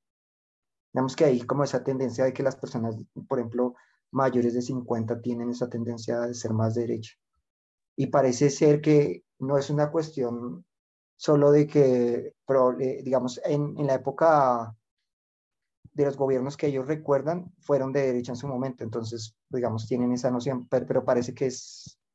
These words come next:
una tendencia en el sentido de que otro-, otras personas, cuando llegan otra vez a esa edad posteriormente, así sus gobiernos han sido de izquierda, eh, en los que, los que más o menos recuer-, los que se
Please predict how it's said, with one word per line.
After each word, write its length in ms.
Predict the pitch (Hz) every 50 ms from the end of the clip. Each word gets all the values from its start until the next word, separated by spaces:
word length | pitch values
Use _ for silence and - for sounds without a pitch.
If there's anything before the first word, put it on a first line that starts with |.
| _ _ _ _ _ _ - _ _ - _ _ -
una 220 | 156 147 143 147 147
tendencia 720 | 156 143 135 131 131 123 123 - 143 139 135 135 135 139
en 100 | 139 139
el 60 | 135
sentido 460 | 131 - 139 131 127 - 120 117 120 120
de 160 | 120 120 - _ _ _ _ -
que 140 | - 139
otro-, 320 | 127 123 123 120 - - -
otras 320 | 135 127 147 143 135 -
personas, 640 | - 151 143 - - 135 127 123 123 120 120 - _ _ _ _ _ _
cuando 300 | - 147 143 139 131 135 135
llegan 360 | 131 127 123 117 123 127 123
otra 240 | 123 123 123 131 127
vez 220 | 127 131 131 127 - - -
a 140 | 143 131 127
esa 220 | 127 127 - 131
edad 220 | 131 131 127 123 -
posteriormente, 680 | - 135 135 - - 139 120 117 120 123 123 123 147
así 200 | 147 147 - 120
sus 180 | 107 110 117 113
gobiernos 380 | - 135 135 120 117 113 113 131
han 100 | 123 123
sido 200 | - 131 123 123
de 60 | 127
izquierda, 520 | 127 - - 127 117 110 113 117 117 117 - - _ _ _ _ _ _ _ _ _ _ _ -
eh, 920 | 127 123 123 120 120 117 117 113 110 113 117 110 107 107 107 104 107 110 - _ _ _ _ _ _ _ _ _ _ _ -
en 100 | 139 135
los 160 | 135 127 -
que, 340 | - - 131 123 120 117 117 117 - _ - - - _ _ _ _ _ _ _ -
los 160 | 139 131 120
que 280 | - - 135 120 120 117
más 180 | 120 120 120
o 40 | 139
menos 220 | 131 131 135 135 139
recuer-, 380 | 147 143 - - 131 131 127 -
los 140 | 131 123 -
que 100 | - 123
se 140 | - 131